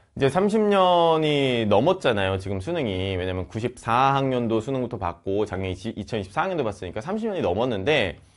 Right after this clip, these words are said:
그 기출들을 이렇게 쭉 보고 내, 나 어렸을 때 공부하던 거 생각해보면 진짜 이렇게 수-, 시험이 어려울 수가 있나 싶을 정도로 시험 자체의 난이도가 많이 높아졌어요. 어떤 개념, 근데 또 그 옛날 사람들 입장에서 보면 "야,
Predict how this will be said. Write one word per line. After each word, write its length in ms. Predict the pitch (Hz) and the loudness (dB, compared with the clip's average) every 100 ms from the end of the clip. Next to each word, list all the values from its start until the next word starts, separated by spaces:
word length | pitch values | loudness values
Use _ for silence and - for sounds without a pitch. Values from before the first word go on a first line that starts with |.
| _ _ _ | _ _ _
그 120 | - | -2
기출들을 500 | 147 147 196 196 190 | 0 2 2 6 6
이렇게 260 | 180 127 135 | 6 4 2
쭉 280 | 165 190 190 | 0 0 0
보고 640 | 107 107 101 110 90 76 - - | -4 2 4 4 2 -2 -14 -6
내, 280 | 101 120 135 | 4 6 8
나 180 | 113 110 | 8 8
어렸을 260 | 120 135 | 6 0
때 80 | - | -6
공부하던 440 | - 110 117 110 | -4 0 0 0
거 40 | 117 | -2
생각해보면 880 | 151 151 - 131 110 131 120 85 - _ - _ _ - | -2 -4 -4 -6 -2 -2 -2 -4 -12 _ -20 _ _ -6
진짜 840 | - 220 254 254 262 262 262 254 - _ | 2 4 2 0 2 4 2 0 -10 _
이렇게 580 | 147 185 269 277 269 254 | 4 6 4 4 4 4
수-, 240 | 214 - 175 | 4 -6 -8
시험이 400 | - 254 254 247 | 2 4 6 6
어려울 400 | 117 120 190 240 | 6 8 6 4
수가 240 | - 185 | 0 0
있나 300 | 104 120 113 | 0 0 -2
싶을 340 | - - 208 | -4 -6 -6
정도로 560 | - 120 98 131 107 - _ _ _ _ | -4 -2 2 2 2 -4 _ _ _ _
시험 400 | - - 269 254 | -4 4 4 4
자체의 540 | - 240 - 254 226 | -2 -6 -2 2 4
난이도가 500 | 107 104 170 185 160 | 4 2 0 0 0
많이 260 | 95 107 165 | -2 -2 0
높아졌어요. 680 | 101 - 147 131 - - 67 _ _ _ _ _ _ _ _ - | -2 -4 -6 -6 -8 -16 -18 _ _ _ _ _ _ _ _ -2
어떤 240 | 131 233 | 4 4
개념, 420 | 127 113 180 175 | 6 6 6 4
근데 340 | 120 127 131 - | 0 0 0 0
또 200 | 123 98 | -4 -2
그 240 | 104 95 | -2 0
옛날 220 | 95 135 | 0 0
사람들 400 | 170 160 143 127 | 0 2 2 0
입장에서 340 | 101 - 104 101 | -2 -2 -2 -2
보면 300 | 92 98 98 | -4 -2 2
"야, 280 | 98 76 | 2 2